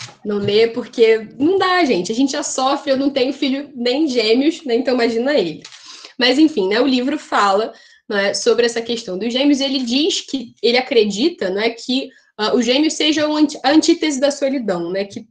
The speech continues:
ter um irmão gêmeo, alguém que é sua cópia, alguém que divide toda a sua intimidade desde o útero, né, seria o supremo da companhia.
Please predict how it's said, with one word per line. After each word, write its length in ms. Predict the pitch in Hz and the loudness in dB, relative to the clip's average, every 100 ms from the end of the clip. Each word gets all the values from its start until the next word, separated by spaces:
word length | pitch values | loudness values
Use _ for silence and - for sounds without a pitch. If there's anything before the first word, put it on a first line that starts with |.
| - | -2
ter 160 | 247 262 | 2 4
um 40 | |
irmão 320 | 285 247 220 | 2 2 2
gêmeo, 340 | 226 196 202 208 | 2 2 2 0
alguém 200 | 208 226 | 0 -4
que 80 | 233 | -4
é 60 | |
sua 320 | 226 - 233 | -4 -4 -4
cópia, 320 | 233 196 180 190 | -4 -6 -4 -4
alguém 180 | 196 | -6
que 80 | 208 | -6
divide 380 | 208 220 208 214 - | -6 -4 -4 -6 -4
toda 280 | 254 320 370 | 0 2 0
a 40 | |
sua 160 | - 262 | -2 0
intimidade 720 | 262 - 254 208 185 185 185 | -2 0 0 2 0 0 2
desde 320 | 220 339 269 | 6 6 4
o 200 | 233 220 | 0 0
útero, 400 | 277 - 180 - - - - - | 0 0 -4 -6 -18 -20 -18 -6
né, 180 | 196 - | -4 -2
seria 260 | - 233 | 2 2
o 80 | 262 | 2
supremo 500 | - 262 - 240 262 | -2 -2 2 2 2
da 120 | 247 | 2
companhia. 640 | 247 240 247 254 233 175 175 | 0 0 2 2 2 0 -6